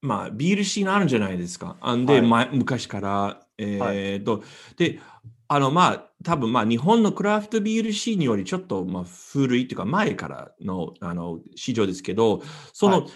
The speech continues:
Speaker 1: オレゴンのビールシーンは、日本のそのクラフトビール市場にどんなような影響を与えてたと思いますか？
Speaker 2: うん。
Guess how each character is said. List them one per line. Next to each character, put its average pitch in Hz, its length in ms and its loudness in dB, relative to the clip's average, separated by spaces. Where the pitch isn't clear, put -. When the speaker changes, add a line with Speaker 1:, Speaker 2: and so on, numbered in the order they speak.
Speaker 1:
オ 185 140 2
レ 294 100 4
ゴ 339 140 4
ン 330 80 2
の 311 140 2
ビ 247 220 4
ー 247 40 4
ル 240 80 2
シ 226 300 0
ー 196 100 2
ン - 20 2
は、 165 160 2
日 170 200 2
本 277 340 2
の 254 240 0
そ - 120 -6
の 107 60 -6
ク - 120 -6
ラ 202 120 0
フ 202 80 -8
ト 214 80 -4
ビ 220 120 -2
ー 214 40 -2
ル 220 80 0
市 196 180 -6
場 156 160 2
に 113 200 -2
ど 185 180 0
ん 349 40 -4
な 370 120 -2
よ 320 180 2
う 185 40 4
な 117 160 2
影 104 280 -2
響 98 160 -4
を 92 360 -4
与 135 340 2
え 139 140 0
て 117 120 2
た 95 180 -4
と 85 120 -10
思 90 300 -8
い 87 40 -10
ま 87 120 -12
す - 100 -18
か？ 98 340 -12
Speaker 2:
う 120 60 -14
ん。 104 400 -12